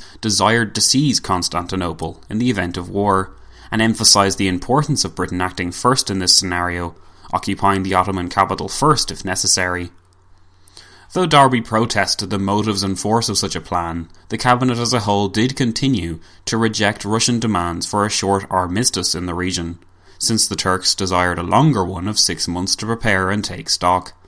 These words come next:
The Russians thought that by resisting long peace agreements,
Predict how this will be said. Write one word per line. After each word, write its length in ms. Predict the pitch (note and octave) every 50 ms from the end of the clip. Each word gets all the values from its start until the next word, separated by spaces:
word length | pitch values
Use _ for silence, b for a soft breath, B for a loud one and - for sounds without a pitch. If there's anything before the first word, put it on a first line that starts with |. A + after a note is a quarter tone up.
| _ _ _ _ _ _ _ _ _ _ B B B B B B B B B B B
The 80 | B D3+
Russians 420 | D3 E3+ F3 - E3+ D#3 D3+ - -
thought 340 | - - - B2+ B2 - -
that 100 | B2 A#2
by 100 | B2 B2
resisting 680 | A#2+ B2 A#2+ G#2 A2 B2 B2+ - - - E2+ E2+ E2+ E2 - -
long 320 | F#2+ F#2 F2 F2+ F2 F2
peace 280 | - G2+ F#2 F2 - F#2
agreements, 540 | E2+ G#2 A2 A#2 A2 G2+ G2 F2+ - -